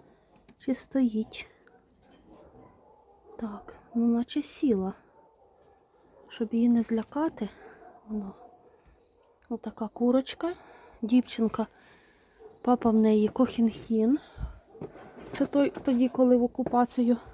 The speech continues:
нас не було, він покривав мішаних. Тихо, тихо, тихо. Взагалі-то с-, світити не треба, коли оце ро-, ро-, робиться, оце підсипається, щоб курочку не налякати. Я вам просто хотіла показати, але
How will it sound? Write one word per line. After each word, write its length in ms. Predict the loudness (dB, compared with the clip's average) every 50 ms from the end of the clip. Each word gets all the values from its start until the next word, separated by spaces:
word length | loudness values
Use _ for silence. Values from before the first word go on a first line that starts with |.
| -12 -8
нас 260 | -4 -4 -4 -4 0
не 100 | 0 0
було, 320 | 2 2 2 2 4 4 4
він 140 | 4 4 2
покривав 580 | 0 -6 -4 0 2 2 4 4 4 4 2 2 -4 -12 -20 -20 -20 -20 -20 -20 _ -20 -20 -20 -20 _ -20 -10 -2 2
мішаних. 720 | 4 4 4 2 0 -4 -6 -4 -2 -2 -2 -4 -6 -12 -20 -20 -20 -20 -6 -4
Тихо, 240 | -4 0 2 0
тихо, 260 | 0 2 0 0 0 -2
тихо. 240 | -2 -4 -6 -8 -14 -20 -20 -20 -20 -20 -20 -20 -20 -20 -20 -20 -20 -18
Взагалі-то 680 | -14 0 4 6 6 6 6 4 4 2 2 0 -2 -6
с-, 320 | -8 -8 -14 -18 _ -18
світити 680 | -16 -14 -10 -4 0 0 0 0 0 -4 -4 -2 -2 0
не 120 | 0 0
треба, 360 | 0 0 0 0 0 -2 -4
коли 280 | -6 -6 -6 -6 -4 -6
оце 240 | -6 -8 -10 -8 -6
ро-, 220 | -4 -4 -4 -6 -8 -8
ро-, 240 | -6 -6 -6 -6 -4 -4
робиться, 640 | 0 0 2 2 4 2 2 0 0 -4 -8 -8 -8
оце 120 | -10 -16 -16
підсипається, 760 | -16 -16 -10 -6 -6 -6 -4 -4 -4 -2 -4 -4 -6 -8 -12
щоб 180 | -12 -14 -14 -16 _
курочку 420 | -6 -4 -4 -4 -6 -2 2 4
не 120 | 4 6 6
налякати. 640 | 6 4 4 2 0 -2 -4 -6 -6 -6 -8 -10 -10 -10 -16 -20 _ _ _ _ -18 -18 _ _ _ -2
Я 80 | 0
вам 100 | 0 0
просто 300 | 0 -2 -4 -4 -2 -4
хотіла 400 | -2 -2 -2 0 2 2 2 2
показати, 640 | 0 -2 -6 -6 -6 -6 -4 -4 -4 -4 -6 -10 -16 -18 -20 -20 _ _ -20 -20 -20 _ _ _ _ -20 -20 -20 -20 _ _ _
але 340 | -4 -2 0 2 2 0